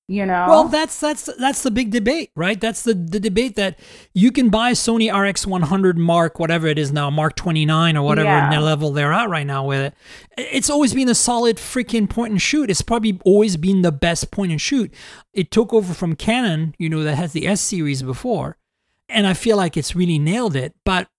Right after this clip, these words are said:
Speaker 2: it's one more thing to carry. You can't post to Instagram with it immediately. You know what I'm saying? Like, it's that, it's that little bit of stuff that to me still makes the phone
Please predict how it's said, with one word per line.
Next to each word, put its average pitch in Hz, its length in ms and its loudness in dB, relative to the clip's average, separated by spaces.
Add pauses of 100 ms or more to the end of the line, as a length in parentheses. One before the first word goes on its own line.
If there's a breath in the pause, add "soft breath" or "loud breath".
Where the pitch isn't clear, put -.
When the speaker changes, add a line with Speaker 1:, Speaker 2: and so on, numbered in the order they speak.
(380)
Speaker 2:
it's - 200 0
one 233 200 2
more 254 200 4
thing 233 220 -2
to - 100 -12
carry. 226 340 0
You 151 140 0
can't 202 260 -2
post - 260 0
to - 60 -12
Instagram 143 540 -4
with 127 160 -4
it 147 100 -8
immediately. 131 520 -6
You 156 120 2
know 208 60 4
what 226 60 2
I'm 233 60 2
saying? 240 220 -2
Like, 208 180 -2
it's 190 140 -6
that, 240 300 -2 (240 loud breath)
it's - 240 -2
that 269 240 0
little 269 280 0
bit 233 220 0
of 220 100 -2
stuff - 460 -2
that 190 200 -6
to - 160 -2
me 208 500 4
still - 260 -6
makes 220 300 -2
the 180 100 -2
phone 208 560 0